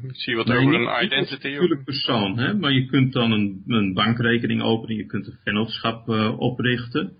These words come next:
Speaker 1: Mhm.
Speaker 2: Nee, neem, neem gewoon eens contact op. Eh, dit, dit linkt door naar een pagina, eh, e-Estonia. En, eh, ja, dan kun je gewoon met die mensen, eh, kun, kun je spreken en, eh,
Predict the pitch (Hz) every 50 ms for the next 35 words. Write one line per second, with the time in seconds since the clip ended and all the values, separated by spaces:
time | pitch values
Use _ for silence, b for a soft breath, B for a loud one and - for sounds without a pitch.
0 | _ - 98 92 95 98 110 113 - _ - 120 123 123 143 151 170 180 170 175
1 | 175 180 180 - - 165 165 156 143 131 - - 151 143 135 135 - 151 - -
2 | - - 120 95 92 - - - 107 101 104 104 104 101 104 - - 123 117 120
3 | 123 117 120 139 160 156 139 123 120 135 156 175 160 139 120 113 107 107 110 -
4 | - 110 113 143 151 139 - 151 151 165 208 294 - _ - - 104 104 104 101
5 | 101 101 101 104 98 98 98 - - 131 131 131 127 117 117 - - - - 120
6 | 131 143 143 139 143 170 220 262 - - b b b b - - 104 110 107 101
7 | 101 - - 107 104 104 104 101 101 104 110 101 95 95 92 - 113 101 - -
8 | - 110 104 104 104 - 107 101 107 110 107 - - - - 113 107 110 107 107
9 | 107 107 104 107 - - 101 95 - - 107 101 101 - - - - - 117 123
10 | 127 123 120 120 113 98 - - 95 95 92 95 95 95 - - - -